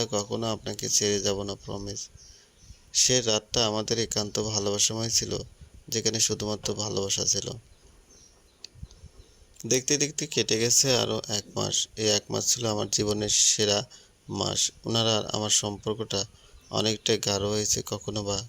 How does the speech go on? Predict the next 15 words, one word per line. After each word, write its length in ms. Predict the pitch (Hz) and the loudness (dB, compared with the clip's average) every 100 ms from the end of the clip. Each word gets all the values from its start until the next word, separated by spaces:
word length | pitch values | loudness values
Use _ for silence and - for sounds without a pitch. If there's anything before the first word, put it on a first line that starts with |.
| - | -6
কাপো 360 | 101 95 - - 110 - - - - - - - | -4 -4 -8 -12 -12 -20 -20 -20 -20 -20 -16 -2
ঝগড়া, 400 | - 101 - 107 | 0 0 0 -2
কখনো 400 | 104 - - 104 104 | -2 -6 -6 -4 -2
বা 140 | 101 98 - | -4 -4 -8
মান 260 | 104 104 101 | -4 -2 -2
অভিমান, 380 | 101 98 104 107 107 | -4 -6 -8 -8 -8
কখনো 360 | 104 - 107 104 | -12 -10 -6 -6
আবার 280 | 104 104 - - - - - 101 | -6 -8 -10 -16 -20 -20 -12 -6
ভালোবেসে 540 | 104 101 101 101 - | -2 0 0 0 0
এক। 200 | 101 104 - - _ _ - - - _ _ - | -2 -4 -8 -18 _ _ -20 -20 -20 _ _ -4
আমার 280 | 113 123 127 | 0 2 4
আর 160 | 113 123 - | 2 0 -8
মারিয়ার 500 | 110 110 107 104 110 107 | -4 0 2 2 0 0
দ্বিতীয় 280 | - - 104 | -4 -4 -2
বর্ষের 420 | 104 104 - 110 | -2 0 0 -2